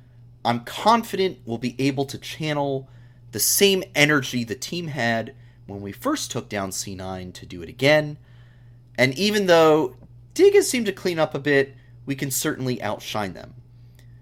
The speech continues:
I'm looking forward to returning from vacation and watching the Promo Boys pop off.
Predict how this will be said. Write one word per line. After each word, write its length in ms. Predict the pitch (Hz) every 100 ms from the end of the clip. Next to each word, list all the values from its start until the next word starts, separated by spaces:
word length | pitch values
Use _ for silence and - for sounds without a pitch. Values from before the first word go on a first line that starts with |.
| - - - -
I'm 400 | 147 180 180 156
looking 280 | 127 - 107
forward 420 | - 139 135 131
to 120 | - 98
returning 440 | 95 - 226 196
from 200 | - 120
vacation 760 | 110 101 117 101 104 101 101 98 - - -
and 160 | 92
watching 360 | 101 120 - 143
the 80 | 131
Promo 360 | - 110 101
Boys 460 | 90 92 87 85 - -
pop 280 | - 85 -
off. 340 | - - -